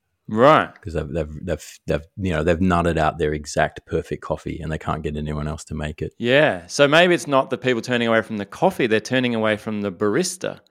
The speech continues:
Speaker 1: as a kind of thing to be like, people are catching on going, "It's not, you make it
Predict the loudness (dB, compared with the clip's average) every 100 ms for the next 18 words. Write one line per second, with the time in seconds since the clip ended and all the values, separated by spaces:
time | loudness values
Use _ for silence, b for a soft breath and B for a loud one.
0 | b b b b _ 0 0 -2 -8 -4
1 | -4 -4 -6 -12 -18 -6 -4 -4 -4 -2
2 | 0 0 -2 _ -8 -4 0 0 -2 _
3 | -6 -4 -4 -4 -2 0 0 0 0 -6
4 | -12 b b b _ -18 -12 -6 -4 -6
5 | _ _ -6 -2 -2 -4 -8